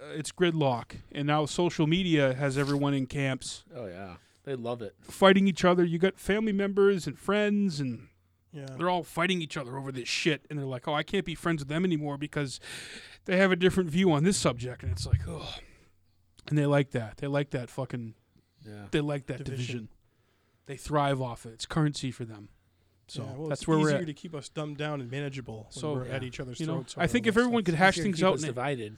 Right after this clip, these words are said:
Speaker 2: you know?
Speaker 3: Yeah.
Speaker 1: have, like, a
Speaker 3: Yeah.
Speaker 1: two-hour conversation and, and put opinions on the table and experiences, and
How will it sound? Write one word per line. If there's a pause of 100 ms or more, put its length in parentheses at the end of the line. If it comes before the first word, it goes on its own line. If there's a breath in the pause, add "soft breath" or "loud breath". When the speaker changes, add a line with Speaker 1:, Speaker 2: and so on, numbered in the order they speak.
(120)
Speaker 2:
you
know?
Speaker 3:
Yeah.
Speaker 1:
have,
like,
a
Speaker 3:
Yeah.
Speaker 1:
two-hour
conversation
and,
and
put
opinions
on
the
table
and
experiences,
and